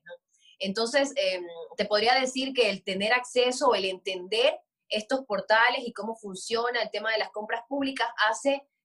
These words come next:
que nosotros, em, ya tengamos una pista y ya m-, más o menos sepamos hacia dónde po-, podemos, eh, o, o vamos como un poco como,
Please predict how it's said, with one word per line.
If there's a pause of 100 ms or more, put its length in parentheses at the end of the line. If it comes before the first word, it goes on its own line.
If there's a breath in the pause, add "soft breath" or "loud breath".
que
nosotros,
em, (160)
ya
tengamos
una
pista
y
ya
m-, (340)
más
o
menos (200 soft breath)
sepamos
hacia
dónde
po-, (280)
podemos,
eh,
o,
o
vamos
como
un
poco
como,